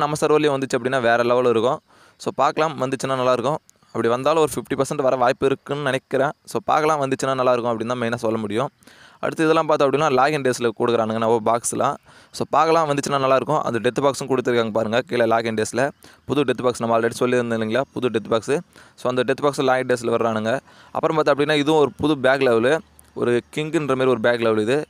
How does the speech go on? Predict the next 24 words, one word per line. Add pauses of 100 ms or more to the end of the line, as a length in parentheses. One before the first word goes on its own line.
இதை
பத்தியும்
already
நம்ம
போட்டு
இந்த
பேக்ல
எப்படி
இருக்குன்னு
சொல்லிட்டு
பார்த்தோம். (440)
Already
நம்ம
சேனல்
புதுசா
வாட்ச்
பண்ற,
அதாச்சும்
ரெகுலரா
வாட்ச்
பண்ற
எல்லாருமே
கண்டிப்பா
தெரிஞ்சிருக்கும்.